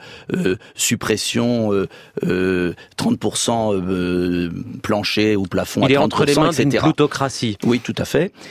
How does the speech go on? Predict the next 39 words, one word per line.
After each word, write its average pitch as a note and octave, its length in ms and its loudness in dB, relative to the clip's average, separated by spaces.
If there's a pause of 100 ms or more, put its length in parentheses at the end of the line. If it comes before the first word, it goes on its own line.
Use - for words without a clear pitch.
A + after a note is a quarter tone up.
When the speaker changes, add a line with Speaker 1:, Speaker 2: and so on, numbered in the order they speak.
(160)
Speaker 1:
qui G#2 140 -2
sert A#2 200 0
ses A2 160 -2
intérêts. A2 500 0 (100)
Et A#2+ 80 4
ce - 100 -4
que G#3+ 120 2
je F#3+ 100 2
regrette, C3 680 0 (100)
c'est - 140 0
qu'au C#3+ 160 0
même F#3+ 220 2
moment, A#2 420 2 (380)
il B2 220 2
s'attaque D#3+ 400 0
au A2+ 40 -2
pouvoir C3+ 240 0
d'achat A2 260 0
des G2+ 120 -2
Français A#2 560 -2
qui G2 100 -6
font C#3+ 160 0
la G2 80 0
consommation, - 640 -4 (300)
hausse C3+ 160 4
de G2+ 80 0
la G2 80 4
C F#2+ 220 2
S F#2+ 40 0
G F2+ 160 0
monstrueuse G#2 500 2
sur - 140 -4
les E2+ 80 -4
retraités, A#2+ 540 -2 (340)
multiplication D#3+ 720 0
des G2+ 140 2
taxes, - 480 -4 (540)
euh, A2+ 260 4 (420)
euh, F2 680 -2